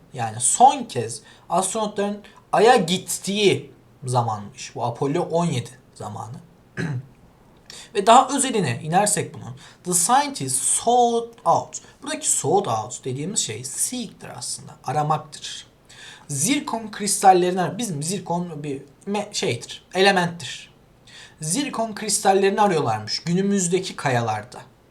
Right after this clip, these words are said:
The mineral is believed to be the first. Bak şimdi burada infinitive yapılara çok dikkat edeceğiz. Çünkü neden? Bir, öncelikle. Bakın şurada bir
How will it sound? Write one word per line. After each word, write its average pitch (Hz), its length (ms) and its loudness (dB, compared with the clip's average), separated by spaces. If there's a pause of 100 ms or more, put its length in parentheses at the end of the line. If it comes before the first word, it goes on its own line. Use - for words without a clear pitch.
(680)
The 135 60 -2
mineral 165 480 0 (240)
is 202 300 -2
believed 247 540 0
to 202 120 -2
be 202 200 -6
the 214 100 -4
first. - 720 0
Bak 120 180 -4
şimdi 139 320 -6
burada 190 340 0 (240)
infinitive 135 540 -2
yapılara 113 340 -4
çok - 200 -10
dikkat - 280 -10
edeceğiz. - 480 -8 (380)
Çünkü 214 280 -4
neden? 160 320 4 (160)
Bir, 185 480 -2
öncelikle. 120 640 -4 (280)
Bakın 190 240 -2
şurada 220 360 -2
bir 139 220 -2